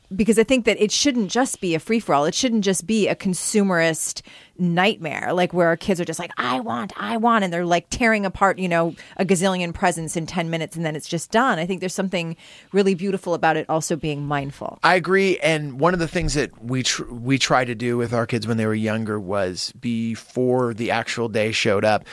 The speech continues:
Speaker 2: we would say, "Hey, go through the house and grab what might not be the toy or the possession that you're always playing with,"
Speaker 1: Mm-hmm.
Speaker 2: whether it was, you know, for my daughter, a d-, different, uh,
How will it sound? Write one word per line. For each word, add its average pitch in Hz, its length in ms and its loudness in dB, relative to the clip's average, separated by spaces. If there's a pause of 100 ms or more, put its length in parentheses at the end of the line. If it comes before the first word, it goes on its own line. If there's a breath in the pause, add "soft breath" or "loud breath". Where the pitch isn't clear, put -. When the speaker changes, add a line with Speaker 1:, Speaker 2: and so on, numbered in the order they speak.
(260 loud breath)
Speaker 2:
we 117 120 0
would 101 160 0
say, 95 220 2
"Hey, 160 320 4 (220 soft breath)
go 147 180 4
through 202 180 2
the 226 100 6
house 180 480 6 (540 loud breath)
and 143 520 2
grab 135 640 2
what 139 460 2 (260)
might 135 420 2
not 143 280 0
be 147 300 2
the 135 120 0
toy 135 640 4 (360 soft breath)
or 135 140 4
the 120 80 -2
possession 123 400 -2
that 127 80 0
you're 127 180 2
always 143 280 4
playing 120 400 2
with," 120 160 4
Speaker 1:
Mm-hmm. 160 80 0
Speaker 2:
whether 120 160 2
it 117 40 2
was, 117 160 -2
you 117 80 -6
know, 113 120 -2
for 123 100 -8
my 120 140 0
daughter, 117 600 0
a 90 120 -10
d-, 107 180 -16 (100)
different, 123 400 -4 (360 loud breath)
uh, 80 160 -8